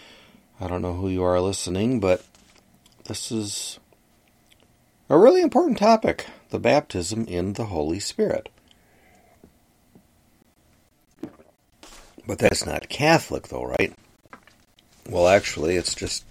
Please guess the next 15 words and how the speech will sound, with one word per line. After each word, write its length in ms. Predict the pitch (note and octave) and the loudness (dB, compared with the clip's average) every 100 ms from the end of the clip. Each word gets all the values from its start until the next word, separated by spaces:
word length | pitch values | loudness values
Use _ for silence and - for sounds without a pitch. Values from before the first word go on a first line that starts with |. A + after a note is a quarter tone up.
| - | -20
very, 560 | - - - E2+ E2 | -16 -2 2 2 0
<laughs> 720 | - - - F3 - - - - | -4 -6 -2 -2 -2 -8 -8 -2
it's 720 | B2+ G#2 C3+ A2 G#2 - - - - - - - | 0 2 2 2 -2 -8 -10 -14 -18 -20 -18 -6
very 280 | G2 G#2+ F#2+ | 4 6 6
clear 420 | - A#2 F#2+ G2+ - - - - - _ - | 4 4 4 2 -4 -18 -20 -20 -20 _ -8
in 220 | F2+ F2 | -4 -2
the, 280 | E2+ E2 D#2 | -4 -4 -4
uh, 140 | D#2 D#2+ _ _ _ _ - - | -6 -8 _ _ _ _ -8 -4
well, 180 | F2+ | -2
the, 220 | D#2+ D#2+ E2+ - - | -2 -2 -6 -16 -20
especially 420 | - F#2+ - F2 | -8 -6 -4 -4
the 80 | E2 | -2
early 200 | F2 E2+ | -2 -2
church 320 | - E2+ - | -6 -10 -4
fathers. 540 | A2+ F#2+ E2 A2+ - | 0 2 0 -4 -10